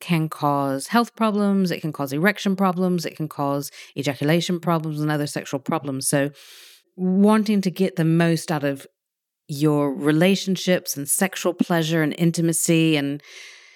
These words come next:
you know, sexy fun and all of that actually requires feeling your feelings, you know, so that nothing is blocked,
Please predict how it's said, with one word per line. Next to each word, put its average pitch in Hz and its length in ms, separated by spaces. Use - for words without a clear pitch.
you 156 140
know, 131 180
sexy 170 420
fun 156 220
and 147 80
all 143 160
of 135 100
that 147 520
actually 165 680
requires 147 1000
feeling 151 360
your 127 80
feelings, 143 720
you 143 60
know, 139 120
so 143 240
that 135 120
nothing 156 320
is 147 120
blocked, 151 640